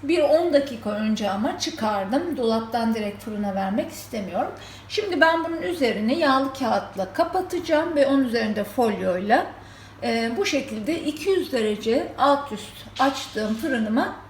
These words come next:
vereceğim. Gördüğünüz gibi bu şekilde yağlı kağıtla kapladım. Bunun da üzerini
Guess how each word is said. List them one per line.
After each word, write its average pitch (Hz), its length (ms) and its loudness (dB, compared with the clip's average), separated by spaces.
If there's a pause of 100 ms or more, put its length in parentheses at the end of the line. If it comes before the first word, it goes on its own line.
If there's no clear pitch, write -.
(180)
vereceğim. - 420 -4 (800)
Gördüğünüz 247 440 2
gibi 233 140 -4 (100)
bu 254 40 0
şekilde 220 720 2 (920)
yağlı 226 220 6 (120)
kağıtla 190 440 -2
kapladım. 247 680 2 (180)
Bunun 220 280 2
da 190 80 -2
üzerini 202 760 0